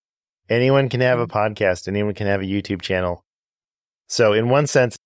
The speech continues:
Speaker 1: it's great because you have access to information. On the other hand, it's not so great because there's so much misinformation, especially about disability and autism, and specifically,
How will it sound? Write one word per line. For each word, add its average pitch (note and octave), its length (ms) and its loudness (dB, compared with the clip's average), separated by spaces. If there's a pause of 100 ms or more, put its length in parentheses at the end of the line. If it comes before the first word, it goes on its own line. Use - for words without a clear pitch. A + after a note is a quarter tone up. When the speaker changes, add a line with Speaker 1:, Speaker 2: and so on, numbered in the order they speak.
(200)
Speaker 1:
it's A2 220 -2
great A2+ 500 0
because G#2 360 0
you G#2 120 2
have G2+ 220 4
access G#2 420 0
to A2 80 0
information. G2 760 0 (100)
On F#2+ 240 0 (120)
the G#2 100 4
other G#2 160 4
hand, F#2+ 300 0
it's - 180 -8
not G#2+ 240 2
so G2+ 120 0
great F2 320 0
because F#2 520 -2 (1600)
there's F#2+ 220 -2
so A#2 260 4
much A2+ 360 0
misinformation, F#2 1080 -2 (440)
especially A2 640 0
about E2+ 320 0 (480)
disability F#2 680 0
and F#2+ 120 -4
autism, F#2 600 0
and F2+ 300 -8 (220)
specifically, F2+ 640 -4